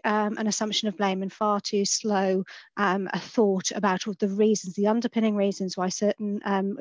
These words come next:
groups have been more, um, vulnerable to covid than others. And I think what I want to see from the, um, from this new ministry is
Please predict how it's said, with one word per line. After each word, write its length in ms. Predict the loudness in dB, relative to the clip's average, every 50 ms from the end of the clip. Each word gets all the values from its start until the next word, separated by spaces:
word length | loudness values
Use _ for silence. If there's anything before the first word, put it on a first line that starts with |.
| -4 0
groups 320 | 2 0 2 0 -2 -4
have 100 | -4 -4 0
been 260 | 0 0 0 0 -2 -8 -10 -18 -20 -20 -20 _ 0
more, 440 | 2 4 4 6 6 6 4 2 2 2
um, 400 | 0 0 2 0 0 -2 -4 -6 -8 _ -14 -6
vulnerable 480 | -2 0 0 0 0 0 -2 -4 -4 -4
to 200 | -2 -2 -2 0
covid 320 | 2 2 2 2 0 -2 -2
than 120 | 0 0
others. 380 | 0 2 2 0 -2 -2 -4 -8 -10 -10 -12 -12 -6 -2 0
And 80 | 2
I 60 | 2
think 240 | 2 2 -2 2 2
what 100 | 4 4
I 140 | 4 4 2
want 180 | 0 -2 -2 -4
to 60 | -2
see 160 | 0 0 0
from 300 | 0 0 -2 -2 -2 -2
the, 380 | 0 2 2 4 4 2 2 0
um, 200 | 0 -2 -4 -6
from 220 | -6 -4 -2 0
this 180 | 0 0 0 -2
new 100 | -4 -4
ministry 520 | -4 -2 -2 -2 -4 -4 -6 -6 -6 -6
is 320 | -4 -2 -2 -2 -4 -6